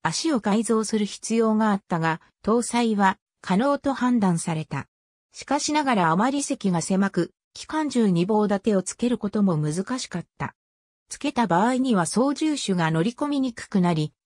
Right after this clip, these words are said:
つけなければ吹きさらしの射場で、機関砲の周りに砲手と装填手が寄り固まることとなった。また補強のため、誘導輪のサスペンションを内外二重としたものの安定の効果は薄かっ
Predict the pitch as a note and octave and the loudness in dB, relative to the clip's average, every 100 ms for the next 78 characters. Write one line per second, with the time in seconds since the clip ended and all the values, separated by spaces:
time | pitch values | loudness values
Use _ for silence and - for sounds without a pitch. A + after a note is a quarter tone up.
0 | _ - - D4 C#4 A3+ F3+ E3+ - _ | _ -8 -4 -2 0 0 2 0 -2 _
1 | _ - - - C#4 C4 - C4 B3 A3+ | _ -16 -8 -2 0 0 0 -2 0 0
2 | A#3 G#3+ F#3 F#3 - _ - - C4 D4 | 2 2 2 -2 -4 _ -18 -6 -4 -2
3 | D4 C#4 C4 B3+ G3+ B3 C#4+ C4+ C4 C#4+ | 0 0 2 2 2 2 0 0 -2 0
4 | D#4 C#4+ - F#3 F#3 A#3+ - C#4+ C4+ A3 | 0 -2 -2 -2 0 -2 -2 -4 -2 -2
5 | E3 D3 D#3 G3 - A3+ B3 A#3+ G#3 - | 0 2 2 0 -2 -2 0 2 0 -2
6 | F#3+ F3+ E3 - _ _ F3 F#3 - C#3 | -4 -2 -2 -4 _ _ -4 -4 -6 -10
7 | - _ _ _ _ _ G3 G3 C4+ B3+ | -10 _ _ _ _ _ -2 -2 -2 -2
8 | A#3+ C#4 C4+ C4 A#3 A3 G#3 - _ _ | 0 0 0 -2 0 2 2 -2 _ _
9 | G3 C#4 D4+ D#4 C4 G#3+ E3+ D#3 F#3 - | 0 2 0 0 4 4 2 -2 -4 -8
10 | - D4+ D4 - G3 E3+ D3 - _ _ | -4 -4 -2 0 2 2 0 -2 _ _
11 | G3+ D4+ C4 A3+ E3+ D#3 D#3 C4 C4+ A#3 | -2 0 2 2 2 0 0 -2 0 -2
12 | - G#3+ F#3+ G3+ G3 F#3+ - E3 C#4 - | 0 0 2 2 2 2 0 -2 -2 -2
13 | C#4+ C4+ B3+ C4+ C4 G#3+ E3 D3+ D3+ - | -2 -2 0 2 2 2 0 0 -2 -4
14 | G3 | -6